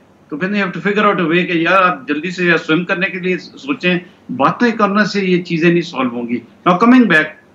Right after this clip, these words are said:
I think I would really go for a, a wealth tax and argue it to the people कि जी wealth tax is essential।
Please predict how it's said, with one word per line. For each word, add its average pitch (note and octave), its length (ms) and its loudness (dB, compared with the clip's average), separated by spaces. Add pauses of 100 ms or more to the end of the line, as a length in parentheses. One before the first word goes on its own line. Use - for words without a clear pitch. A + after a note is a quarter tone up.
(200)
I A3+ 40 -2
think A3+ 340 -2
I F3+ 180 0
would F#3 300 -2
really F#3+ 440 -2 (720)
go F3+ 120 4
for F3 200 0
a, D#3+ 580 -6 (300)
a C#3 160 -4
wealth D#3 320 -2
tax C#3 120 -2 (400)
and D3+ 100 -2 (180)
argue G3 280 0
it G#3+ 120 0
to G3 140 -8
the E3 160 -6
people E3 380 -4
कि E3 100 -2
जी D#3 160 -2
wealth E3 220 2
tax E3 360 -4
is B2+ 220 -6
essential। D3+ 460 0